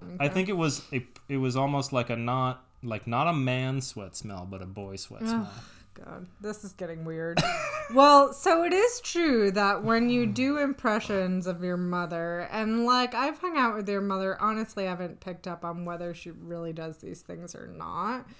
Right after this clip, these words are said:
Speaker 2: but, like, you do tend to add
Speaker 1: Okay.
Speaker 2: second syllables to one syllable words, like stellar.
Speaker 1: Go on.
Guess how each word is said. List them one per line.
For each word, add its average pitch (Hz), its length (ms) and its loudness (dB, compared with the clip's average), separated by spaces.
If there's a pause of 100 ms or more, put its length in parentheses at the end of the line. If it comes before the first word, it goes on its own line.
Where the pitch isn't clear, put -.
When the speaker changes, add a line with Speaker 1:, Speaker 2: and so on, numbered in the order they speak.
(320)
Speaker 2:
but, 190 500 0
like, 175 320 -2
you 196 140 -2
do 208 340 -2
tend 208 240 -2
to 190 180 -4
add 180 360 -2
Speaker 1:
Okay. 175 100 -8
Speaker 2:
second 196 420 -2
syllables 180 600 -2
to 196 120 -4
one 180 240 -2
syllable 170 480 -6
words, 170 600 -10
like 170 240 -6
stellar. 214 960 -4 (1080)
Speaker 1:
Go 123 140 0
on. 95 380 -8